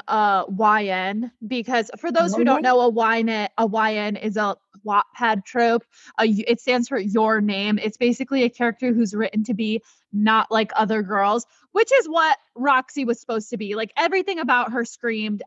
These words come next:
Speaker 1: "I'm not like other girls," which to the point where it was so
Speaker 2: I
Speaker 1: in your face that it was
Speaker 2: Yeah.
Speaker 1: intense. Like, I wrote this down. "Yeah, that's the kind of place this is," two times in a row. That just gave me the ick.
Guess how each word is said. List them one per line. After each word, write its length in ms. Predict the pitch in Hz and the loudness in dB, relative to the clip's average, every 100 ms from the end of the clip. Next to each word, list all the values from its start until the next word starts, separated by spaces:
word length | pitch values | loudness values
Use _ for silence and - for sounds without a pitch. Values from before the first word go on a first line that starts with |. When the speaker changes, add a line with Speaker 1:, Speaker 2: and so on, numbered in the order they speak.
| - | -4
Speaker 1:
"I'm 320 | 247 240 233 | 0 2 2
not 240 | 220 220 - | 0 -2 -2
like 200 | 214 - | -4 -4
other 240 | 220 214 202 | -6 -4 -4
girls," 380 | 208 208 226 220 | -2 0 -2 -4
which 220 | - 269 - - | -6 -6 -8 -8
to 120 | 320 | -4
the 100 | 285 | -4
point 280 | 320 302 285 | -2 -4 -2
where 120 | 302 | -4
it 80 | 254 | -2
was 160 | 254 - | -4 -2
so 340 | 359 240 240 | -2 0 -4
Speaker 2:
I 20 | - | -4
Speaker 1:
in 160 | 240 226 | -4 -2
your 160 | 240 | -4
face 420 | 240 220 190 247 339 _ - - | -6 -8 -6 -6 -10 _ -20 -6
that 100 | 240 | 0
it 80 | 254 | 4
was 120 | 269 | 4
Speaker 2:
Yeah. 260 | 233 190 160 | 4 2 0
Speaker 1:
intense. 140 | 190 208 | -4 -6
Like, 180 | 262 247 _ - - | -6 -6 _ -8 -2
I 120 | 311 | 0
wrote 260 | 330 381 | 2 0
this 140 | 359 359 302 | -2 -6 0
down. 280 | 247 202 - 453 392 - | 0 0 -2 -6 -14 -12
"Yeah, 420 | 233 311 302 302 320 _ - | -2 0 2 0 -2 _ -2
that's 260 | 415 415 - | 0 0 -4
the 80 | 392 | -6
kind 260 | 320 285 | -2 -2
of 80 | 240 | -4
place 300 | - 240 233 - | -4 -4 -4 -6
this 240 | 220 214 | -8 -6
is," 420 | 208 185 196 - _ _ _ _ | -8 -6 -8 -12 _ _ _ _
two 140 | - 269 | -8 -4
times 300 | 262 247 233 | 0 0 0
in 80 | 226 | -2
a 40 | |
row. 320 | 214 180 190 - _ _ _ _ - | 0 0 -4 -10 _ _ _ _ -4
That 140 | 277 302 | -2 0
just 160 | 381 | -2
gave 160 | 339 320 | -4 -4
me 120 | 311 | -4
the 140 | 311 - 196 | -6 -6 -8
ick. 240 | 285 - | -10 -12